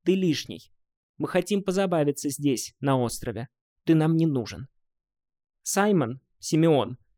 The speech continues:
это имя апостола Петра до крещения. И Саймон, как и апостол Петр, принимает мученическую смерть.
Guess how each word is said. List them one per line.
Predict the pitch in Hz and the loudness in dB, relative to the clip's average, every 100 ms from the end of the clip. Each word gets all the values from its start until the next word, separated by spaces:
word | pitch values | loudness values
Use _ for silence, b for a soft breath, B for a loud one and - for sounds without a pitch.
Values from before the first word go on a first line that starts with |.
| _ | _
это | - 156 202 | -6 -2 2
имя | 214 202 | 2 2
апостола | 190 180 - 175 | 0 -2 0 -4
Петра | 165 180 156 127 | -2 -2 0 0
до | 135 123 | 0 -2
крещения. | 135 - 147 107 73 76 _ _ _ _ | -4 -4 -6 -6 -8 -14 _ _ _ _
И | 147 | -14
Саймон, | - 175 196 202 202 _ _ - | 0 2 4 2 0 _ _ 0
как | 139 - | 2 2
и | |
апостол | 131 180 190 220 | -2 -2 -2 -4
Петр, | 190 185 151 143 - _ _ | 2 2 2 0 -6 _ _
принимает | 156 165 160 131 120 120 _ _ _ | 0 2 4 2 0 -2 _ _ _
мученическую | 143 131 - 120 - - - - | -4 -2 -4 -8 -10 -16 -14 -14
смерть. | - 92 80 - | -12 -12 -14 -20